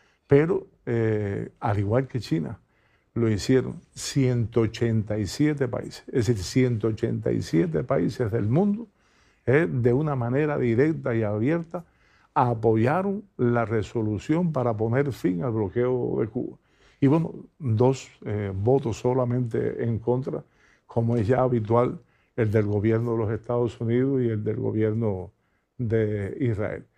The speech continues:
Pero para nosotros tiene una gran significación. ¿Y sabe por qué lo digo? Porque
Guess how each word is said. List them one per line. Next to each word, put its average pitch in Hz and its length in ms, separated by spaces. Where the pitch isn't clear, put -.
Pero 123 880
para 123 200
nosotros 127 340
tiene 131 380
una 120 580
gran 127 240
significación. 120 720
¿Y 139 100
sabe 147 260
por 139 200
qué 147 120
lo 151 180
digo? 170 260
Porque 127 640